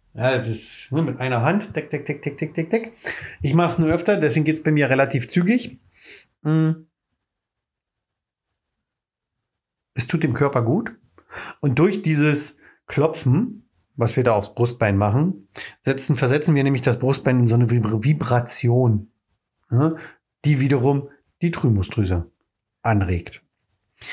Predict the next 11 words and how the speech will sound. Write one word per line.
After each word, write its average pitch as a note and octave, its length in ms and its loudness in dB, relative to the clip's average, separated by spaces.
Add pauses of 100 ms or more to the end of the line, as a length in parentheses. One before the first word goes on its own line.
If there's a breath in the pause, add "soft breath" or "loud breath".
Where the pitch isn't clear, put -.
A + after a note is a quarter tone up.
(220 loud breath)
So, B2+ 360 0 (500 loud breath)
das D3+ 180 -4
soll's F3 580 0
für D3 160 0
heute E3 220 4
gewesen D#3+ 360 2
sein. F3 380 2
Äh, D3 360 2
bisschen D3+ 400 0
Biologie. G3 760 2
<laughs> - 40 0